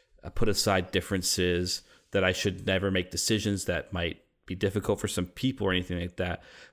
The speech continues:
But I'm saying that despite their reaction to me and my decisions sometimes,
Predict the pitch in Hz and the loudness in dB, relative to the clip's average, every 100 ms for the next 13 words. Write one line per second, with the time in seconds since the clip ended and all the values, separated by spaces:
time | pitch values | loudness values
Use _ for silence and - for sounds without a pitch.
0 | - 107 101 - 117 104 - - - - | 2 2 4 2 4 4 0 -8 -8 0
1 | 107 - 135 156 - 131 123 95 92 - | 0 4 4 4 4 4 6 6 4 2
2 | - 101 92 92 - 90 98 98 92 92 | -2 0 -2 -4 -2 0 2 2 0 -2
3 | 90 90 - - 107 104 92 90 85 - | -2 -2 -4 0 0 0 -4 -2 -6 -6
4 | 78 123 - | -6 -8 -8